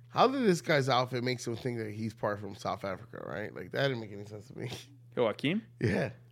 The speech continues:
Speaker 2: What do you mean? It's the, uh, the gold, green, <laughs> fucking, the
Speaker 1: Yeah,
Speaker 2: yellow.
Speaker 1: he looks like a confused Power Ranger. Uh,
Speaker 2: Ridiculous.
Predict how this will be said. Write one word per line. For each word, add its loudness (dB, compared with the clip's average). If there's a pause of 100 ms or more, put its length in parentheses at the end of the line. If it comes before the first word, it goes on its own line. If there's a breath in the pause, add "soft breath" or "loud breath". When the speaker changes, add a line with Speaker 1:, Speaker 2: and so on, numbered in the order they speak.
Speaker 2:
What -2
do 0
you -8
mean? 0
It's 0
the, -2
uh, 2
the -2
gold, 4
green, 0
<laughs> -4
fucking, 6 (340)
the 8 (220)
Speaker 1:
Yeah, 2 (160)
Speaker 2:
yellow. 6
Speaker 1:
he 8
looks 8
like 4
a 2
confused 0
Power 6
Ranger. 0
Uh, -4
Speaker 2:
Ridiculous. 0